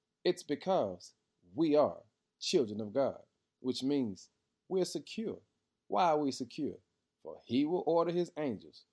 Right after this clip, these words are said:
to protect you wherever you go. Hey, family, whatever comes your way, trust your God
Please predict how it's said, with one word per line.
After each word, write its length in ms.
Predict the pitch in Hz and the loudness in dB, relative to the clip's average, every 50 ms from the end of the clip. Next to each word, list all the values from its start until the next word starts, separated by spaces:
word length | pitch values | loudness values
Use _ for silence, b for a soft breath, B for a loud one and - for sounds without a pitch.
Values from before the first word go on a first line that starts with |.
| _ _ _ - | _ _ _ -14
to 100 | - - | -14 -14
protect 640 | - - 101 - _ - - - 165 139 - - | -12 -12 -14 -12 _ -8 -6 -4 -6 -6 -8 -12
you 200 | 98 95 90 80 _ _ _ _ _ - | -14 -14 -14 -16 _ _ _ _ _ -14
wherever 340 | 101 95 101 104 101 104 | -10 -8 -8 -8 -8 -8
you 160 | 113 110 120 110 | -6 -6 -6 -4
go. 300 | 107 123 104 87 - _ _ _ _ _ _ _ - | -4 -6 -6 -8 -10 _ _ _ _ _ _ _ -6
Hey, 120 | 143 139 | -6 -4
family, 400 | 135 - 165 156 143 104 92 - _ _ _ _ _ _ | -4 -4 -4 -4 -4 -6 -8 -12 _ _ _ _ _ _
whatever 340 | - 104 110 117 123 135 135 | -8 -4 -2 0 0 0 -2
comes 320 | 131 - 151 151 151 147 | -2 0 0 0 0 0
your 140 | 156 165 165 | 0 0 0
way, 340 | 165 170 180 131 92 85 - _ _ _ _ _ _ _ _ | 2 2 2 2 0 -4 -10 _ _ _ _ _ _ _ _
trust 440 | - - - - 165 170 165 - - | -16 -12 -4 -2 -2 0 0 0 0
your 160 | 170 170 165 | 0 0 0
God 440 | 147 156 185 170 135 95 - - - | 0 2 2 2 2 0 -4 -10 -16